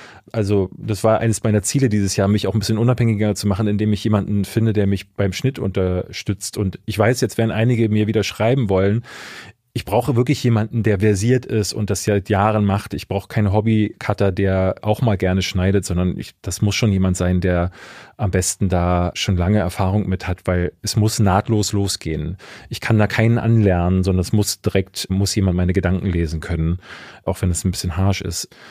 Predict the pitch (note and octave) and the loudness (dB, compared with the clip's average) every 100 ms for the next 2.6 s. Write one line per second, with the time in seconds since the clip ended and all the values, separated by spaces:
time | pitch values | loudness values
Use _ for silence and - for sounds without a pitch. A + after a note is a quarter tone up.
0 | - - _ _ G#2+ A2 D3 D#3+ A#2+ D3 | -20 -20 _ _ 0 2 2 2 2 2
1 | D#3 - C3 A#2+ D#3+ D#3+ C3+ C3 C3 C3 | 0 2 2 4 4 4 2 2 2 2
2 | A#2+ C3+ G#2+ - B2+ | 2 2 2 0 -2